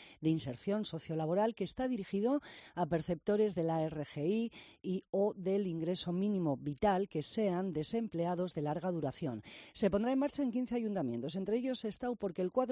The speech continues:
por ciento del total de perceptores en Euskadi se encuentra en este municipio,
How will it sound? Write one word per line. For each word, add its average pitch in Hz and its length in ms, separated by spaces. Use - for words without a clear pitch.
por 190 140
ciento 214 340
del 208 180
total 185 300
de 180 100
perceptores 170 640
en 160 60
Euskadi 196 500
se - 120
encuentra 190 400
en 185 80
este 202 280
municipio, 226 760